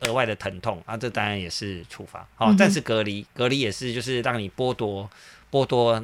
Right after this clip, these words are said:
Speaker 1: 你现在，就是你现在不要让我看到你现在在干嘛，就是让你暂停当下的行为，
Speaker 2: 嗯哼。
Speaker 1: 这样这也是，就是这个剥夺哈。
Speaker 2: 嗯哼。
Speaker 1: 那基本上都还是 OK。我都会跟爸妈讲说，实际上哈，呃，最重要的东西实际上是怎样，就是说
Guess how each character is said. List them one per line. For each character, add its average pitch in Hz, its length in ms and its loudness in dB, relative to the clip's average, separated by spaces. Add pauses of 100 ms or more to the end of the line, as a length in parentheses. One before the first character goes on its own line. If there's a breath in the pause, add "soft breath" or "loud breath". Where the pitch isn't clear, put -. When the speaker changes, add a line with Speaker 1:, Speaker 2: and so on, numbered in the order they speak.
Speaker 1:
你 110 180 -4
现 117 240 -2
在， 113 220 0
就 101 100 -8
是 117 120 -4
你 101 120 -6
现 120 160 -4
在 120 60 0
不 113 120 -4
要 104 100 0
让 101 180 -4
我 92 180 -10
看 - 160 -6
到 107 140 -4
你 95 80 -8
现 95 180 -6
在 95 60 -6
在 104 80 -8
干 95 180 -8
嘛， 87 120 -12
就 117 100 -2
是 127 60 0
让 120 180 -2
你 95 140 -8
暂 120 200 2
停 92 280 -8
当 101 180 -8
下 95 220 -6
的 87 40 -8
行 85 240 -14
为， 82 60 -18 (240 loud breath)
Speaker 2:
嗯 214 140 6
哼。 - 20 8
Speaker 1:
这 202 60 6
样 120 100 6
这 113 160 -2
也 85 160 -6
是， 98 220 -6
就 117 160 -6
是 117 100 -2
这 117 60 -4
个 - 160 -8
剥 95 280 -6
夺 - 200 -18
哈。 - 140 -12
Speaker 2:
嗯 214 40 4
哼。 - 20 8
Speaker 1:
那 190 80 8
基 202 140 4
本 156 100 2
上 104 80 -2
都 113 140 -2
还 104 140 -6
是 98 60 -6
OK。 98 200 -10 (400 loud breath)
我 143 100 0
都 233 120 8
会 247 80 10
跟 226 160 0
爸 190 160 2
妈 185 120 4
讲 123 180 -4
说， 139 140 -2
实 - 120 -8
际 120 160 -4
上 127 200 -2
哈， 104 200 -4 (320)
呃， 117 200 0
最 - 160 -2
重 160 200 -2
要 127 100 2
的 120 80 2
东 113 180 -4
西 113 220 -6
实 - 80 -8
际 98 80 -6
上 101 120 -4
是 101 120 -12
怎 95 80 -12
样， 87 100 -8
就 104 60 -10
是 113 80 -10
说 117 140 -6